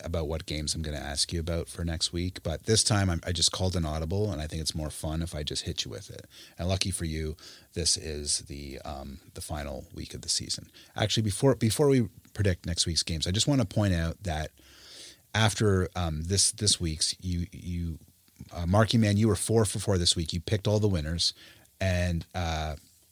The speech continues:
Spencer, you were three for four. You missed, you thought Milwaukee was gonna win at home, and you missed that game. So you were three for four. But what that means is, on the season so far, um, Marky Man, you're forty-two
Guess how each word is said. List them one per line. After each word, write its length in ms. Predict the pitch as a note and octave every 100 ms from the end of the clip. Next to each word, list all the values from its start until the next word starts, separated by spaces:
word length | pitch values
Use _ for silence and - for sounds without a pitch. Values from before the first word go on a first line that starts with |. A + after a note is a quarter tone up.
| _ _ _ _ _ - -
Spencer, 360 | - G2+ - G2
you 140 | F#2+
were 80 | F2
three 300 | - A#2 G#2+
for 180 | G#2 F#2
four. 320 | F#2 E2+ D#2
You 180 | D#2+ E2+
missed, 300 | F#2 F#2+ G2
you 140 | F#2+
thought 220 | - F#2+
Milwaukee 440 | F2+ F2 E2 - E2
was 100 | -
gonna 180 | E2
win 160 | D#2+ D#2
at 80 | D2+
home, 240 | D#2 D2+
and 100 | D2
you 100 | D2+
missed 240 | D#2 D2+ -
that 200 | C#2+ -
game. 320 | B1+ C2+ - - - - - - -
So 260 | - D#2+
you 200 | D#2 F2 E2
were 80 |
three 300 | - - G#2+
for 140 | F#2 F2
four. 340 | - F2+ D#2+
But 100 | D2+
what 180 | E2 G#2
that 240 | G#2 G2 F#2
means 380 | G#2 G2+ F2+
is, 340 | D#2+ D2+ D2 - - - - _ -
on 180 | A2+ B2
the 80 | A2+
season 500 | - C3 A#2 F#2 E2
so 260 | - G#2+
far, 540 | G2 A2+ G#2 D#2 C#2 - _ _ _ _ _ _ _
um, 400 | G2 E2+ D#2+ D#2 -
Marky 280 | F#2 G2+
Man, 220 | A2 G#2 G2+
you're 140 | E2
forty-two 1000 | - - G#2+ A2 A2+ - G#2 G#2 G#2